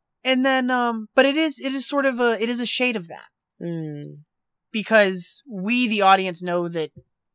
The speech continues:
Speaker 1: like, he probably wouldn't be saying all this to himself in his room by himself. Like, like, people talk to
Speaker 2: Right.
Speaker 1: themselves, but this is not
Speaker 2: But
Speaker 1: the
Speaker 2: this
Speaker 1: natural
Speaker 2: is
Speaker 1: manner
Speaker 2: to
Speaker 1: of that.
Speaker 2: a, yeah, this
Speaker 1: Yeah.
Speaker 2: is to a higher
Speaker 1: Mm-hmm,
Speaker 2: extent.
Speaker 1: mm-hmm.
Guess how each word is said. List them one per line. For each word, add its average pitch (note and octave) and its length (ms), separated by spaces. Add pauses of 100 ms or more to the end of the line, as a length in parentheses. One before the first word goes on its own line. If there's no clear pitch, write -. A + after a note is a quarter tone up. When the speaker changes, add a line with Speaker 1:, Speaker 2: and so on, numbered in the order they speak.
(320)
Speaker 1:
like, E3+ 240
he G3 140
probably E3+ 260
wouldn't D3+ 140
be D#3 60
saying D3+ 280
all C#3+ 140
this D3 140
to D#3 160
himself D3 420
in C#3 80
his D3 180
room D3 240
by C3+ 160
himself. C#3+ 580
Like, C#3 200 (160)
like, F3 180
people D#4 220
talk C#4 140
to F#3+ 40
Speaker 2:
Right. E3+ 120
Speaker 1:
themselves, G3 360
but F3+ 140
this A3+ 180
is A3 140
not F3 260
Speaker 2:
But D#3+ 140
Speaker 1:
the F3 60
Speaker 2:
this F3+ 100
Speaker 1:
natural E3 320
Speaker 2:
is D#3+ 80
Speaker 1:
manner D3+ 240
Speaker 2:
to E3+ 160
Speaker 1:
of D#3 80
that. C3 200
Speaker 2:
a, - 40
yeah, C#3 420
this - 220
Speaker 1:
Yeah. D3 60
Speaker 2:
is C#3+ 120
to D3+ 140
a C3 80
higher C3+ 240
Speaker 1:
Mm-hmm, F2+ 80
Speaker 2:
extent. D3 460
Speaker 1:
mm-hmm. C3+ 140